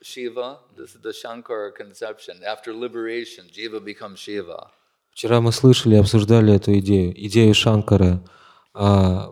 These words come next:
Speaker 2: Паша Мукта, говорится, что Джива, когда Паша Мукта, Сада Шива,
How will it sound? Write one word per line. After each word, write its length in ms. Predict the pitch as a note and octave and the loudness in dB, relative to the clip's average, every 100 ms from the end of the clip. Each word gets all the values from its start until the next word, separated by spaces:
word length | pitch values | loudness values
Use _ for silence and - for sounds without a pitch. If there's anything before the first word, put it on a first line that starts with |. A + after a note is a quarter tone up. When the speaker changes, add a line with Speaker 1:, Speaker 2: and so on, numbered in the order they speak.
| - | -4
Speaker 2:
Паша 280 | A2+ - A#2 | -2 2 2
Мукта, 600 | A#2 B2 - A2 F#2+ F#2+ - | 4 2 2 4 4 2 0
говорится, 400 | G2+ A2 - G2+ | 4 4 2 -4
что 180 | - | 0
Джива, 480 | G2 G2 C3+ B2+ G#2 | 2 6 6 6 4
когда 380 | - G2+ G#2 G#2 | 2 2 4 4
Паша 400 | - A#2+ - B2+ | 4 2 4 4
Мукта, 400 | B2 C3 - A2 | 6 4 2 0
Сада 360 | - A2+ G#2 G#2 | 2 0 2 2
Шива, 600 | - G#2+ G2 F#2+ F#2+ | 0 0 2 2 0